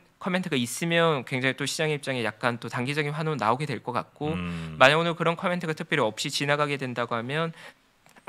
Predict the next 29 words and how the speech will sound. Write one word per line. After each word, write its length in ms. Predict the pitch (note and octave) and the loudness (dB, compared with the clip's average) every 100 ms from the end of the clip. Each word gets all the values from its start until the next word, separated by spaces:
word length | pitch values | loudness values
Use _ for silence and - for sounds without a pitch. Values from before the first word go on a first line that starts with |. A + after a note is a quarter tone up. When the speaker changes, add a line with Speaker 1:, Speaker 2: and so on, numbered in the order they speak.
| D3 - - - | -10 -10 -20 -4
Speaker 1:
다음 200 | D#3 D#3 | 2 2
이벤트는 440 | D#3 D3 D3 D#3 | 2 -4 -6 -6
삼월 280 | D3 F3 F#3 | -4 -2 0
십육 320 | E3 F3 E3+ | -2 -2 -2
일, 40 | F3 | -4
십칠 300 | - - C3 | -8 -4 0
일 220 | D#3+ D#3+ | 0 -2
그 180 | C#3+ - - | -8 -2 0
<clears throat> 320 | D3 C#3+ - | 0 -2 -4
에프오엠씨에 500 | - G2+ D3 C#3+ - | -4 0 0 0 -2
참석해서 440 | A#2+ D#3+ G2+ G2+ G2 | -2 0 6 8 8
Speaker 2:
네. 80 | E3 | 2
Speaker 1:
그때의 300 | - C3+ A#2 | 0 0 0
코멘트를 340 | C#3+ B2 C3 | -2 -6 -6
기다리게 320 | - C3 C3+ | -6 -4 -4
될 120 | B2 F#2+ | -6 -10
것 120 | G#2 | -8
같습니다. 320 | F2+ D#2+ D#2 | -4 -4 -4
Speaker 2:
아, 20 | |
삼월 220 | - B2+ | 2 2
십육 300 | B2 D#3+ E3 | 4 4 6
일과 180 | C#3+ C3 | 8 6
십칠 340 | C#3 - - E3+ | 4 2 4 6
일 280 | A2+ D#3+ | 8 6
에프오엠씨를 640 | F#2+ F#2+ - G#2+ G2 - F#2+ | 4 2 2 2 2 0 -4
좀 140 | F2+ | -4
주목해야 920 | F#2 G#2+ G#2 F#2 _ _ - B2 A2+ G2+ | -4 0 2 0 _ _ 0 6 6 6
될 220 | F#2+ G2 | 2 4
걸로 500 | C3 A2 F2+ B2+ | 6 6 6 6